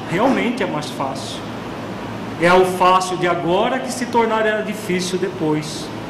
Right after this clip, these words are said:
Enquanto que o difícil de agora, que é manter a relação, um esforço, numa dedicação,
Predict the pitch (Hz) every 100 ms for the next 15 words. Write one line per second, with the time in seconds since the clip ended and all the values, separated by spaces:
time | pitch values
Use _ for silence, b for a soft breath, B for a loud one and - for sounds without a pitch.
0 | - - - - - 180 180 196 196 -
1 | 185 175 180 - 262 285 254 202 208 165
2 | 160 160 156 151 160 165 165 165 170 160
3 | 156 151 147 - 170 190 226 240 240 -
4 | - 156 160 - - 190 226 233 - 170
5 | 160 156 147 147 160 151 - 185 254